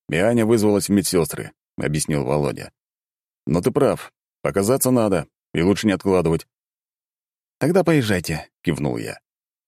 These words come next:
«А мы после обеда в Москву нагрянем. Может, договорюсь с князем Яловицким посетить разлом.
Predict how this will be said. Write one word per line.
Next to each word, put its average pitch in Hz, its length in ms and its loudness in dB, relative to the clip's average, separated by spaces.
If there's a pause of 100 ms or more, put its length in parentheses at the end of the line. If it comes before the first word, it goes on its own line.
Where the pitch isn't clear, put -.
(680)
«А 92 100 -2
мы 180 140 4
после 165 280 2
обеда 156 280 2
в 139 40 2
Москву 147 360 2
нагрянем. 85 520 0 (300)
Может, 127 300 0
договорюсь 113 420 2
с - 60 -8
князем 101 360 0
Яловицким 95 640 2
посетить 82 420 -4
разлом. 85 440 0